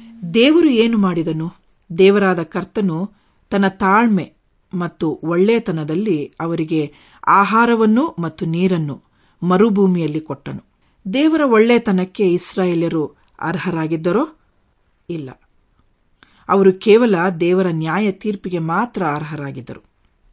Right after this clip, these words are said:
ದೇವರು ಅವರಿಗೆ ಯಾಕೆ ತನ್ನ ಒಳ್ಳೆಯತನವನ್ನು ತೋರಿಸಿದನು?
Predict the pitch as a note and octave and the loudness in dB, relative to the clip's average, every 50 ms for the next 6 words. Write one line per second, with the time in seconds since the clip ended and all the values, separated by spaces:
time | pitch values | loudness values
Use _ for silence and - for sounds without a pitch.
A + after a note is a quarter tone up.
0 | A3 F#3+ B3 C4 D#4+ D#4 E4 D#4 B3+ A3 G3 G3+ G#3 F#3 F#3+ F3 E3+ E3+ E3 F#3+ | -4 0 2 4 4 4 4 4 4 2 4 2 2 4 2 2 2 2 0 0
1 | G#3+ G#3+ - G3+ E3+ D3+ C#3+ - _ _ _ _ _ _ - G#3 F#3 F3+ F3 E3+ | -2 -2 -4 -4 -4 -4 -4 -10 _ _ _ _ _ _ -4 -2 -2 0 0 0
2 | E3 E3+ F3 G3 A3+ A#3 A3+ A3+ G3+ F3 F3 E3+ E3+ E3 E3 E3 D#3+ D#3 - F3+ | 0 2 2 4 2 2 0 -2 -4 -4 -4 -4 -4 -4 -2 -4 -4 -2 0 0
3 | F3 F3 E3+ - - E3 E3 D#3 F3 A#3+ D#4 | 0 2 0 -2 -2 -4 -4 -2 0 -2 -2